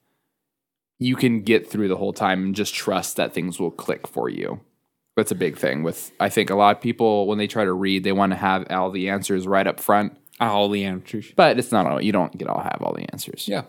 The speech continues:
Speaker 2: yeah.
Speaker 1: I'd also like to recommend, mainly because they watched a video on it.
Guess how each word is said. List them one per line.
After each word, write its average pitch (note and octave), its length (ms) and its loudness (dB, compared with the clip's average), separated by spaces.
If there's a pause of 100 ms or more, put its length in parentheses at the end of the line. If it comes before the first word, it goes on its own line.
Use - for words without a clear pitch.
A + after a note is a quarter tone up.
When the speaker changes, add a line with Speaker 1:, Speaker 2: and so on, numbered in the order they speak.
(120)
Speaker 2:
yeah. A#2 140 -10 (680)
Speaker 1:
I'd C#3 120 4
also D#3 200 2
like D3+ 180 0
to D#3 60 2
recommend, C#3+ 540 0 (420)
mainly B2 360 4
because B2 200 -2
they A#2+ 80 4
watched G#2+ 240 4
a G2+ 60 0
video A2+ 340 4
on A#2+ 180 8
it. B2+ 220 0